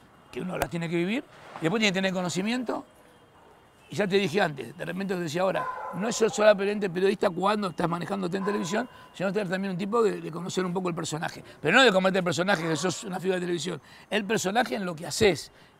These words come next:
a qué, cómo lo haces, por qué lo haces, si lo sentís, no lo sentís. Yo creo que hoy en día, más en el tema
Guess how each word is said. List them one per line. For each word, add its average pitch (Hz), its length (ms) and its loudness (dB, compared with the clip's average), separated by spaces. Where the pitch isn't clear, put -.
a - 100 -2
qué, 180 300 -4
cómo 202 240 -2
lo 175 100 -2
haces, 220 320 2
por 165 180 -10
qué 208 120 -4
lo 196 80 2
haces, 202 480 -2
si - 160 -4
lo 170 100 2
sentís, 170 400 -2
no 190 80 -4
lo 170 80 -2
sentís. 175 420 -6
Yo 202 120 -8
creo 214 180 -2
que 196 100 -2
hoy 190 80 2
en 185 100 -2
día, 220 180 4
más 190 260 -2
en 170 100 -4
el 165 100 -8
tema 175 640 0